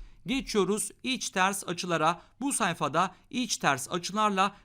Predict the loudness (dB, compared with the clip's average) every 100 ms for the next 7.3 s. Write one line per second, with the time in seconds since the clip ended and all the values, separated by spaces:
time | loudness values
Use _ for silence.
0 | -6 -4 -2 0 0 0 -4 -6 2 2
1 | 4 0 2 0 0 -2 -2 0 0 -4
2 | _ -6 -2 0 0 -2 0 0 0 0
3 | 2 2 0 -2 -16 -6 -2 2 2 0
4 | -2 -4 -4 -6 -4 -2 -2 0 2 2
5 | 0 -2 -4 0 2 2 2 0 0 -2
6 | -8 _ _ _ -2 -2 -2 -2 -2 -2
7 | -2 -2